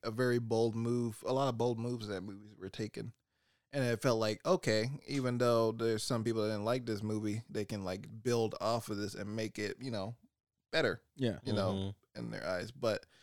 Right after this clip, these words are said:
Speaker 1: instead of building up on that, they decided to, like, okay, let's
Speaker 3: Build
Speaker 1: just
Speaker 3: back. <laughs>
Speaker 1: retroact
Speaker 3: Yeah.
Speaker 1: everything that happened in the last movie and just, like, please the fans in a way. It felt like that's why I call it, like, it's a movie that was written by Reddit.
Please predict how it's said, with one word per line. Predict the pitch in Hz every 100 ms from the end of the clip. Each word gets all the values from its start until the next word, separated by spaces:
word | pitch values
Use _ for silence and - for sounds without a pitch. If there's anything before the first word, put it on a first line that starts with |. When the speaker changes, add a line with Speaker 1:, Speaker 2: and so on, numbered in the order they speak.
| _ _ _
Speaker 1:
instead | 127 - 131 123
of | 113 110 101 - _ _ _ _ 117 113
building | 127 117 113
up | 139 147
on | 101 104 101
that, | 98 90 -
they | - 113
decided | 107 - 113 107 104
to, | 104
like, | 101 -
okay, | 160 156 120 117
let's | 117
Speaker 3:
Build | 107
Speaker 1:
just | 127
Speaker 3:
back. | 101 98 -
<laughs> |
Speaker 1:
retroact | 139 156 131 - 123 104 - -
Speaker 3:
Yeah. | 143 127
Speaker 1:
everything | 135 107 127
that | 113
happened | 120 123 120
in | 113
the |
last | 110 117 110
movie | 113 107 107 101 - _ _ _ _ _
and | 131 113
just, | 104
like, | 110 104 -
please | - 127 117 107
the | 107
fans | 110 110 104 101 - 110
in | 113
a |
way. | 110 107
It | 107
felt | 143 117
like | 110
that's | 113 107
why | 113 104
I |
call | 104 101 92
it, |
like, | 87 87 - _
it's | 120
a | 110
movie | 113 117 110
that | 101
was | 98
written | 104 107 101
by | 95 92
Reddit. | 90 98